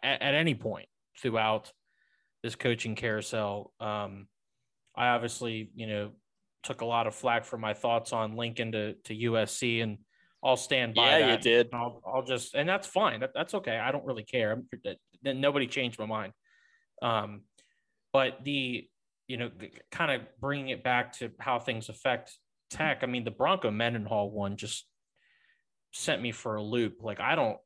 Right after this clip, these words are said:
Speaker 1: I, I still don't get that. Um, like, g-,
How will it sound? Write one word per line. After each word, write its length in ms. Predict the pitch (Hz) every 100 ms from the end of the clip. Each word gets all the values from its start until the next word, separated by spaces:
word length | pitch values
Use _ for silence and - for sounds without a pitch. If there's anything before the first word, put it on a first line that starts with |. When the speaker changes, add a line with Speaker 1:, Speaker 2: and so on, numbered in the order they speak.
| _
Speaker 1:
I, 220 | 117 120 117
I 60 | 143
still 280 | - - 147
don't 220 | 117 101
get 220 | 110 107
that. 280 | 104 104 - - - _ -
Um, 520 | 110 104 104 101 104 - - _ _ _ _ _ _ _ _ _ _ _ _ _ _ _ -
like, 200 | 123 104 - _ 123
g-, 140 | -